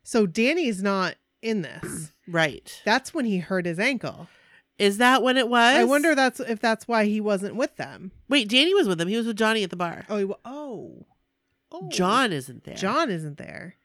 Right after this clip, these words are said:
Speaker 1: But Danny, like, broke his ankle or something.
Speaker 2: Yeah, he did.
Speaker 1: Like, he tripped on
Speaker 2: Something
Speaker 1: a teddy bear
Speaker 2: happened.
Speaker 1: or somebody, like, threw something.
Speaker 2: Yeah, something happened. I don't remember what it was.
Speaker 1: Yeah, 'cause I
Speaker 2: Or, or
Speaker 1: remember.
Speaker 2: was he sick?
Speaker 1: All I could think, oh, no, he, like, I
Speaker 2: He was
Speaker 1: swear,
Speaker 2: injured?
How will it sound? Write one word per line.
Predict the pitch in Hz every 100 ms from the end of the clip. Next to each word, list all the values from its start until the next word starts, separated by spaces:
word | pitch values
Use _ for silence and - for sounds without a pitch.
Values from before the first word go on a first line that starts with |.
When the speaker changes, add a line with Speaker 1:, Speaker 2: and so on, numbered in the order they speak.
| _ _ _ _
Speaker 1:
But | - 202
Danny, | 196 269 339 320 226 226 -
like, | 208 180 -
broke | 220
his | 214 185
ankle | 185 - 202
or | 87 170
something. | 208 247
Speaker 2:
Yeah, | 269
he | 208
did. | 170 208 170 82 - _
Speaker 1:
Like, | 196
he | 185
tripped | 233 233
on | 208
Speaker 2:
Something | 254 320
Speaker 1:
a |
teddy |
bear | 269 226 254
Speaker 2:
happened. | 277 - 151 -
Speaker 1:
or |
somebody, | 185 214 196 190
like, | 175 170
threw | _ 233 240 247
something. | 262 262 285
Speaker 2:
Yeah, | - 285
something | 285 269 302 302
happened. | 240 208 202 143
I | 170
don't | 196
remember | 196 185
what | 175
it | 160
was. | 156 147 85 - - _ _ -
Speaker 1:
Yeah, | 180 214 180 - -
'cause | -
I | 208
Speaker 2:
Or, |
or |
Speaker 1:
remember. | 190 180 185
Speaker 2:
was | 214 214
he | 208
sick? | - 247 - _ - _
Speaker 1:
All | 196
I | 240 302
could | 320 233
think, | 196 196 - _
oh, | 196 190
no, | 185 180 165
he, | 165 - 196 - _ _ 196 - _ _
like, | 202 190 185 -
I | 208
Speaker 2:
He |
was | 214 214
Speaker 1:
swear, | - 220 220 202 233
Speaker 2:
injured? | 294